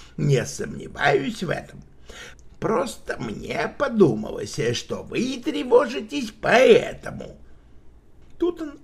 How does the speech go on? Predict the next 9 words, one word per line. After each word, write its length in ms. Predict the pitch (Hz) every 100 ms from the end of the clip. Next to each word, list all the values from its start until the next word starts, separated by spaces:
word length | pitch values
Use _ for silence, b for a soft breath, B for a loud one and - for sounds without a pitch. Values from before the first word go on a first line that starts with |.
| -
оборвал 680 | 214 208 147 92 - - 92
себя, 380 | - - - - - - - - - -
с 100 | -
улыбкой 460 | 269 311 - - -
пожал 440 | - - - - -
плечами 640 | - - 220 240 240 240 b b b -
и 80 | 220
воскликнул: 920 | 180 143 - - 98 - - 147 - B B - - - -
«О, 360 | 135 - -